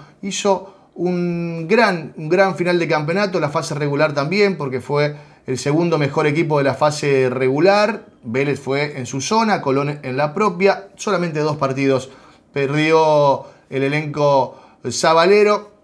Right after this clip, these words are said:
Y decir que en semifinales y en finales marcó cinco goles, no le convirtieron y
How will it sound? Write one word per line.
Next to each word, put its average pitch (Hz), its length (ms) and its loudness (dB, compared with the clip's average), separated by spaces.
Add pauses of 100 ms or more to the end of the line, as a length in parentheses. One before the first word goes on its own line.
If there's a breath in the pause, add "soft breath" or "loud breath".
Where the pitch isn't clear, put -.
(640)
Y 185 260 -4
decir 156 380 0
que 156 100 0
en 151 120 -2
semifinales 160 680 -2
y 165 40 -4
en 151 80 -4
finales 156 480 -2 (120 loud breath)
marcó 143 300 0
cinco 160 380 0
goles, 160 400 0
no 151 240 -2
le 147 120 -2
convirtieron 147 800 -2 (220 loud breath)
y 175 320 -4